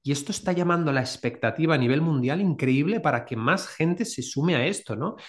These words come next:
Y están consiguiendo, al principio lo que era simplemente, pues, supongo, ¿no? Que creyeron los organizadores de este evento, eh, algo para aportar valor,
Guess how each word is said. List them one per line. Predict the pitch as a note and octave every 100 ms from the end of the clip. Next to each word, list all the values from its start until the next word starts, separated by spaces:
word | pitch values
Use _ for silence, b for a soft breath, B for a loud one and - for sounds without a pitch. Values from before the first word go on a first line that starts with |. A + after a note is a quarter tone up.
| B B
Y |
están | C#3 D3+ E3
consiguiendo, | G#3+ G3+ - D3+ D#3+ G3 E3+ G#3+ -
al | C#3+
principio | C3+ A#2+ E3+ F#3+
lo | F3
que | F#3
era | D#3+
simplemente, | - D3 D3+ E3+ E3 A#2 - B B B B -
pues, | A2 - _ - - -
supongo, | - - D#3+ C#3+
¿no? | C3 F#3
Que | E3+
creyeron | C3 A#2+ C3 E3+ D#3
los | - -
organizadores | B2+ B2+ B2 B2+ B2 C3+
de | C3+
este | C3+ C3
evento, | D3+ C#3 G#2 - B B B B
eh, | B2+ B2 A#2 C#3+
algo | E3+ F3 D#3 B2 -
para | A2+
aportar | A2 A2+ C3+ D3+
valor, | D3 D#3 F3 G#3+ -